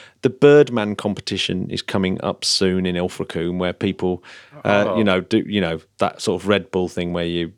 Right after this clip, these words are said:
Speaker 1: where you strap a pretend plane to yourself and then jump off the quay into the sea <laughs>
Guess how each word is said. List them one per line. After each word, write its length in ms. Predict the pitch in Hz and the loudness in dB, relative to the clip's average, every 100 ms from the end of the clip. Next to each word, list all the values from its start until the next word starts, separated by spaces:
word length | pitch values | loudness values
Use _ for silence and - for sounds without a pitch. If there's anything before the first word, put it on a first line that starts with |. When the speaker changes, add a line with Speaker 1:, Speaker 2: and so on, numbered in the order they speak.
| _ | _
Speaker 1:
where 140 | 90 87 | -4 -2
you 120 | 87 | -2
strap 420 | - - 101 - | -4 -2 -2 -2
a 80 | 92 _ _ _ - _ | -8 _ _ _ -20 _
pretend 460 | - - 113 98 90 | -8 -4 0 0 -2
plane 340 | - 101 98 87 | -2 0 0 0
to 100 | 87 | -4
yourself 340 | - 85 85 | -2 -4 -4
and 80 | - | -6
then 160 | 87 | -6
jump 300 | 85 95 87 | -2 -2 0
off 180 | 90 - | -4 -6
the 80 | - | -10
quay 340 | - 101 87 | -6 -2 0
into 240 | 87 85 95 | -2 -4 -6
the 140 | 85 - - | -6 -6 -6
sea 360 | - 92 85 | -2 0 0
<laughs> 500 | - - - - - | -4 -6 -10 -20 -10